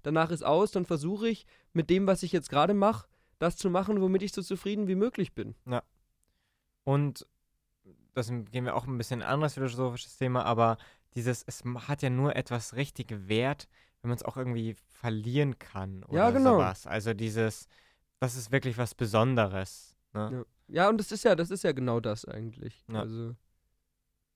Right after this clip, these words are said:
Speaker 1: ja, und ich weiß nicht, diese, ich find, das, d-, d-, das, äh, beißt sich halt wieder so ein bisschen mit dieser, äh,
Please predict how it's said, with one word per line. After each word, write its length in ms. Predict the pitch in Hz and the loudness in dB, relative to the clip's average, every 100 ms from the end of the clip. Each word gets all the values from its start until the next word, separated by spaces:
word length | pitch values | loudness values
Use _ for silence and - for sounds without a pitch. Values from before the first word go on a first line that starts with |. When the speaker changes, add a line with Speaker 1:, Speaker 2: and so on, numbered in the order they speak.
| _ _ | _ _
Speaker 1:
ja, 280 | 131 120 123 - | -8 -8 -8 -4
und 240 | 156 - _ _ _ _ _ _ _ | -6 -6 _ _ _ _ _ _ _
ich 120 | - | 0
weiß 200 | 151 190 | 0 2
nicht, 220 | 185 147 | 0 -2
diese, 380 | 160 143 165 160 165 _ _ _ _ _ _ _ _ _ _ _ _ _ _ _ _ _ _ | -4 2 2 2 -2 _ _ _ _ _ _ _ _ _ _ _ _ _ _ _ _ _ _
ich 160 | 170 - | -6 -2
find, 260 | 240 247 226 | -2 0 0
das, 240 | 208 - | -2 -2
d-, 100 | 175 | -14
d-, 260 | 156 - 160 | -12 -12 0
das, 320 | 170 156 - | 0 0 -8
äh, 140 | - - 185 | -12 -10 -8
beißt 400 | 135 139 208 - | 0 2 2 -2
sich 140 | 175 | -4
halt 140 | 180 170 | -4 -2
wieder 140 | 170 | -2
so 60 | 156 | -2
ein 60 | |
bisschen 300 | 156 - 185 | -6 -6 -4
mit 140 | 165 165 | -4 -6
dieser, 340 | 151 147 | -4 -2
äh, 40 | 143 | -2